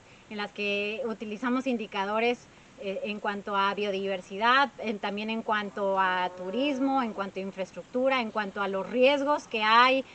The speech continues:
este, eh, por presiones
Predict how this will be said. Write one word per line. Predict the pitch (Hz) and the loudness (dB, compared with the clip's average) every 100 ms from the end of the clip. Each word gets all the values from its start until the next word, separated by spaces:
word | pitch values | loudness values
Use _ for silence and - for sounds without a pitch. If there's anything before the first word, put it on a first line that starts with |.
| - - | -20 -10
este, | 196 - - 190 185 185 185 180 180 185 | -10 -10 -6 -2 0 2 2 0 -4 -8
eh, | 175 | -8
por | - 185 185 170 - | -4 -2 -2 -4 -8
presiones | 220 202 214 220 226 220 214 | -6 -6 -6 -4 -4 -4 -8